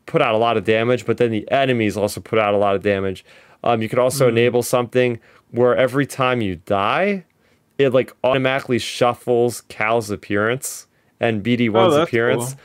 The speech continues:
Speaker 1: So that would be a really fun one for a stream or a recording on YouTube. Like, "Hey, what am I gonna be this time? Oh, wow, look at, I have a mullet and a long-ass beard for Cal Kestis for until I die."
Speaker 2: Yep.
Speaker 1: So <laughs> it's like,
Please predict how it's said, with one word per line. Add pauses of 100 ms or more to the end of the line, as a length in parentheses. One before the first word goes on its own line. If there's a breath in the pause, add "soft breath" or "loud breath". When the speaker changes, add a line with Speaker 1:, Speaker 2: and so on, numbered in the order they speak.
(200 loud breath)
Speaker 1:
So
that
would
be
a
really
fun
one
for
a
stream
or
a
recording
on
YouTube.
Like,
"Hey,
what
am
I
gonna
be
this
time?
Oh,
wow,
look
at,
I
have
a
mullet (400 soft breath)
and
a
long-ass
beard
for
Cal
Kestis
for
until
I
die."
Speaker 2:
Yep.
Speaker 1:
So
<laughs> (200)
it's
like,